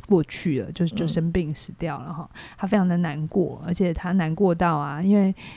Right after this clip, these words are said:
Speaker 1: 丧礼嘛，
Speaker 2: 嗯。
Speaker 1: 格拉瑟，人家是婚礼花钱叫别人来，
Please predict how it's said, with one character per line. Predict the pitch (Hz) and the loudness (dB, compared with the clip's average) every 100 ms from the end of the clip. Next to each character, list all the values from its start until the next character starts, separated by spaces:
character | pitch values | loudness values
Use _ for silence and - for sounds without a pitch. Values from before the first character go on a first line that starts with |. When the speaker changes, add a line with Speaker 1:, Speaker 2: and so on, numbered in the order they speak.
| - - | -20 -18
Speaker 1:
丧 | - 175 180 196 | -2 0 2 2
礼 | 175 | 0
嘛， | 156 139 - | -6 -10 -2
Speaker 2:
嗯。 | 214 214 170 - | 6 8 6 2
Speaker 1:
格 | 180 | 0
拉 | 175 | 2
瑟， | 190 - - | 0 -4 0
人 | 208 | 6
家 | 262 | 8
是 | 285 | 8
婚 | 285 269 277 | 8 8 8
礼 | 226 170 185 | 8 4 -2
花 | - 190 | 2 4
钱 | - 151 | 4 2
叫 | 196 | 2
别 | 185 147 | 2 0
人 | 151 | -2
来， | 143 131 | -4 -8